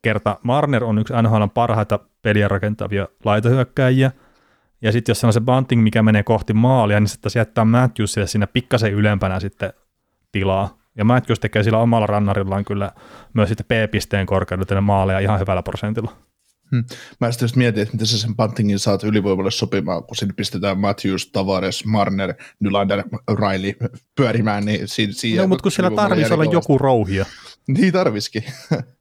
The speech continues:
Speaker 2: Niin kyllähän ei, eikä niillä ne starp-, kaikki neljä starpaa siinä ylivoimassa koskaan olekaan, mutta,
Speaker 1: Mm.
Speaker 2: mutta se,
Speaker 1: Ja, ja,
Speaker 2: mut
Speaker 1: ja
Speaker 2: se,
Speaker 1: siis to-,
Speaker 2: se just, että
Speaker 1: ja siis tokihan toi Nylanderikin on tehnyt paljon maaleja sitä ihan maalin edestä,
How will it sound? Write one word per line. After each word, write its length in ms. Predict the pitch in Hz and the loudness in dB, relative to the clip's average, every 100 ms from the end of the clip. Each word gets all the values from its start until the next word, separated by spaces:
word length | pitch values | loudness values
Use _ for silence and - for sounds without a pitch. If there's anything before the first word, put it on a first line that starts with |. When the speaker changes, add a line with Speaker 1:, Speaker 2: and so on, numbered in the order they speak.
| - | -4
Speaker 2:
Niin 180 | 117 117 | -2 2
kyllähän 240 | 131 127 117 | 0 0 2
ei, 280 | 117 104 | 2 2
eikä 180 | 120 113 | 0 0
niillä 240 | 120 117 113 | 0 2 2
ne 180 | 117 - | 2 0
starp-, 440 | - - 117 - - | -4 -4 -4 -4 -2
kaikki 240 | 127 127 | -2 0
neljä 180 | 120 110 | 0 0
starpaa 440 | 117 101 - 104 - | -2 -4 -2 -4 -6
siinä 260 | - 110 110 | -6 -2 2
ylivoimassa 260 | 110 104 - | 2 0 -6
koskaan 300 | - 104 110 | -6 -2 0
olekaan, 300 | 98 - - | 0 -4 -16
mutta, 260 | - - - - | -14 -12 -12 -4
Speaker 1:
Mm. 140 | 113 | 2
Speaker 2:
mutta 420 | 107 110 - - - _ - - - - _ | 4 2 -2 -8 -8 _ -20 -20 -20 -20 _
se, 140 | - 151 | -2 0
Speaker 1:
Ja, 160 | 143 131 | 2 0
ja, 40 | 113 131 | 0 0
Speaker 2:
mut 60 | 139 | 2
Speaker 1:
ja 100 | 131 | 2
Speaker 2:
se, 40 | |
Speaker 1:
siis 120 | 135 | 0
to-, 140 | 117 135 | 0 0
Speaker 2:
se 80 | 107 | 0
just, 220 | 110 - | -2 -8
että 160 | - _ _ _ | -20 _ _ _
Speaker 1:
ja 120 | 123 117 | -4 -2
siis 140 | 120 113 | -2 0
tokihan 540 | 127 131 127 120 147 - | 0 2 2 0 -4 0
toi 140 | 127 | 4
Nylanderikin 420 | 127 123 113 123 | 4 4 2 2
on 60 | 113 | 2
tehnyt 320 | 123 117 110 | 4 2 2
paljon 240 | 110 101 | 2 4
maaleja 340 | 101 101 95 98 | 4 2 2 0
sitä 140 | 104 | 0
ihan 160 | 104 104 | 2 4
maalin 320 | 104 98 101 | 4 4 2
edestä, 460 | 113 101 95 - | 0 -2 -2 -6